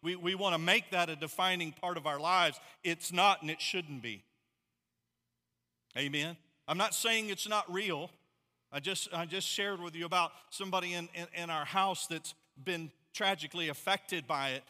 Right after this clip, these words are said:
but I want you to understand that it doesn't define our life. You can let it, but he didn't.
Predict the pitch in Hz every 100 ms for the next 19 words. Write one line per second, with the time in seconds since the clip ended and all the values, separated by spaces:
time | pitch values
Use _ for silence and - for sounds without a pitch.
0 | _ 143 175 175 185 214 208 190 180 185
1 | 175 170 - 208 220 196 160 165 165 185
2 | 208 190 196 156 160 - 185 220 190 156
3 | 160 190 226 - - 190 233 214 190 226
4 | 285 208 202 - - _ _ _ _ _
5 | _ _ _ _ _ _ - 165 226 226
6 | 175 135 165